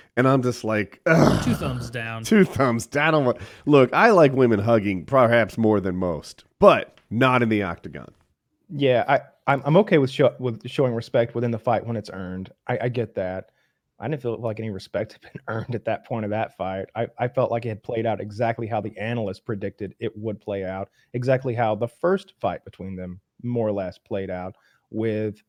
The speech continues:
Speaker 3: Nunes recognizing the superior length and striking of de Randamie and therefore taking her down to the ground with her superior wrestling and jiu-jitsu and letting that play out. And it
Speaker 2: It
Speaker 3: played
Speaker 2: saved the
Speaker 3: out for five
Speaker 2: respect
Speaker 3: rounds.
Speaker 2: for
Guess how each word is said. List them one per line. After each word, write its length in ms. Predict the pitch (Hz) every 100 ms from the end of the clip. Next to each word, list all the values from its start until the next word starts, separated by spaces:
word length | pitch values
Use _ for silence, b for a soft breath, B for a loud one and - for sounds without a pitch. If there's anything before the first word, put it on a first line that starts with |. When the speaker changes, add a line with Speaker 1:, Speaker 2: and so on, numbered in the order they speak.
| _ _ _ _ _ _ _ _ _ _ 131
Speaker 3:
Nunes 340 | 127 123 107
recognizing 680 | 113 104 107 104 95 92 104
the 80 | 98
superior 520 | - 95 110 104 101
length 400 | 92 101 98 98
and 120 | 98
striking 500 | - 110 90 95 92 -
of 140 | 92
de 80 | 98
Randamie 600 | 98 98 95 87 80 95 _ _ _
and 500 | 104 101 98 98 95 - _ _ _
therefore 360 | 101 95 - 92
taking 300 | - 98 101
her 100 | 104
down 220 | 98 95
to 60 | 95
the 60 | 92
ground 260 | 104 98
with 80 | 90
her 140 | 110 117
superior 560 | - - 104 98 95
wrestling 580 | 90 92 85 98 92 90
and 180 | - 92
jiu-jitsu 580 | 92 90 123 - 82 85 - _ _ _ -
and 340 | 117 113 113 - _ _ _ -
letting 260 | 104 107 113
that 120 | 110
play 220 | 127 123
out. 300 | 135 92 - _
And 100 | -
it 60 | 98
Speaker 2:
It 80 | -
Speaker 3:
played 120 | - 107
Speaker 2:
saved 20 |
the 40 |
Speaker 3:
out 120 | 110 160
for 120 | 156
five 320 | - - 98
Speaker 2:
respect 60 | 110
Speaker 3:
rounds. 140 | 185
Speaker 2:
for 320 | 165 127 117